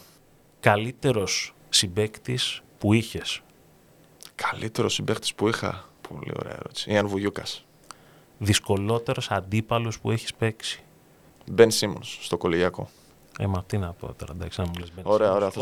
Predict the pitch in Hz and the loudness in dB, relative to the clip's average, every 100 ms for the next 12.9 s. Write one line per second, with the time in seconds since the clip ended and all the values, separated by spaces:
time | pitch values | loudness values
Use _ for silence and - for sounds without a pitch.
0 | 170 127 - - 123 139 110 123 110 156 | 4 4 4 0 2 4 4 0 0 2
1 | 233 180 131 139 147 143 202 185 156 131 | 0 -2 0 4 6 6 6 4 4 2
2 | 123 156 160 160 156 147 160 - 104 104 | 2 -2 0 -2 0 2 2 0 -6 -2
3 | 98 107 104 175 170 117 107 101 117 - | 2 4 4 2 0 -4 -6 -8 -14 -20
4 | - - 85 110 120 113 92 _ _ - | -20 -14 0 2 4 0 -6 _ _ -20
5 | _ - _ _ - - - 101 98 101 | _ -20 _ _ -20 -20 -16 -10 -8 -8
6 | - - 104 95 104 98 - 104 101 - | -10 -8 -8 -8 -12 -14 -8 -6 -6 -8
7 | 69 - - _ _ - 69 - - - | -14 -16 -20 _ _ -14 -12 -12 -18 -18
8 | - - _ - - _ _ _ - 117 | -16 -16 _ -20 -20 _ _ _ 6 6
9 | 92 95 - - - - _ - - 101 | 6 0 -2 -10 -20 -20 _ -12 -4 -4
10 | - 87 - - - - - - 104 - | -4 -10 -12 -20 -20 -20 -20 -2 2 2
11 | 104 98 95 - 123 - 110 - 101 113 | -2 -8 -8 -4 -4 -2 -4 -4 -6 -4
12 | 117 113 117 - 107 104 - 101 - | 0 2 0 -2 -4 -4 -4 -4 -6